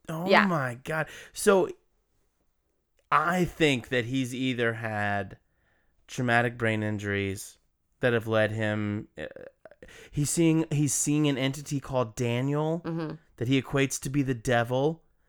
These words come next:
Speaker 2: Mm-hmm.
Speaker 1: and thought this woman was a witch,
Speaker 2: Mm-hmm.
Speaker 1: killed her
Speaker 2: In their brightly lit,
Speaker 1: home.
Speaker 2: awesome garage.
Speaker 1: In their, in the,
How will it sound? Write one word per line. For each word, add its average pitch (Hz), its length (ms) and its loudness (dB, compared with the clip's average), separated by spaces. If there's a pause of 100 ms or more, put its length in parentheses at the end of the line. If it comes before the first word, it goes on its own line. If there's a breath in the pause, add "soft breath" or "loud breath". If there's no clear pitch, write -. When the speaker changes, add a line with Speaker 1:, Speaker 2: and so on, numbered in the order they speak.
(140)
Speaker 2:
Mm-hmm. 160 180 -6
Speaker 1:
and 123 180 -2
thought 135 240 -2
this 147 180 0
woman 143 340 4
was 135 140 -2
a 143 60 0
witch, 123 680 -4 (100)
Speaker 2:
Mm-hmm. 165 240 -8 (1080)
Speaker 1:
killed 233 340 8
her 101 380 0
Speaker 2:
In 202 140 2
their 202 140 2
brightly 220 600 2
lit, 190 340 0 (460)
Speaker 1:
home. 131 400 6
Speaker 2:
awesome 180 480 6
garage. 160 480 2
Speaker 1:
In 190 160 8
their, 175 260 6
in 190 200 4
the, 180 100 -2